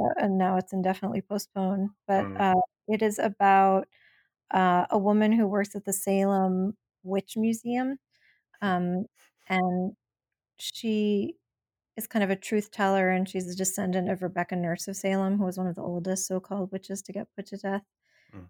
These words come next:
Speaker 1: And she loses her job, um, and she goes to see a witch in town, and then her life just kind of goes from bad to worse. Um, but it's, it's sort of my rant about the Crucible,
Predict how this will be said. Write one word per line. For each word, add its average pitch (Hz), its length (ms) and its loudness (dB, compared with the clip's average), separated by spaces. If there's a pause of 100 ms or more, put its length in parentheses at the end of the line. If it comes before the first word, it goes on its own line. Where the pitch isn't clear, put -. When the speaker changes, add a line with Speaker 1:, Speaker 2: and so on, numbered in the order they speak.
(120)
Speaker 1:
And 185 460 -2
she 202 140 -4
loses 196 360 0
her 190 100 -2
job, 175 580 0 (680)
um, 175 440 -2
and 196 160 -2
she 185 100 -10
goes 180 200 -2
to - 60 -12
see 185 160 -4
a 190 80 -2
witch 180 260 -4
in 190 120 -2
town, 170 560 -4
and 175 140 -4
then 170 140 -2
her 170 280 -4 (200)
life 180 360 -4
just - 160 -18
kind 190 140 -6
of 175 80 -12
goes 175 200 -6
from 180 140 -8
bad 175 240 -4
to 185 100 -12
worse. 180 480 -6 (600)
Um, 175 480 0 (480)
but 214 300 4
it's, 240 280 -2
it's 226 200 -4
sort 254 140 2
of 262 100 2
my 226 180 4
rant 185 400 2
about 180 320 0
the - 80 -8
Crucible, 214 720 -4